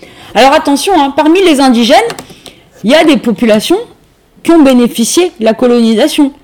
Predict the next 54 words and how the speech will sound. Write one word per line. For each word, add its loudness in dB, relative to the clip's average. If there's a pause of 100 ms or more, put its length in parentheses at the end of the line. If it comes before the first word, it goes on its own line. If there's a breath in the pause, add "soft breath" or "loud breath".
(420 soft breath)
Mais 0
c'est 0
une 4
minorité. 2 (380 loud breath)
Par -6
exemple, -2
je -10
vous -8
donne -2
mon -2
exemple. -4
Moi, 0
j'ai -2
un, 0
un -2
grand-oncle -4
qui -8
est 0
algérien, -4 (440)
qui -8
a -6
plus -14
de -18
quatre-vingts -4
ans. -6 (680 soft breath)
Et, -6
euh, -4
il -2
était -4
issu -4
d'une 0
famille 0
où -2
ils -4
ont 0
été -2
à 0
l'école. -2 (520)
Il -16
fait -10
partie, -6
vous -6
savez, -2
des, 0
des -6
quatorze -6
pour -12
cent -2
là, -4
qui -12
sont -6
allés -2
à -2
l'école. -4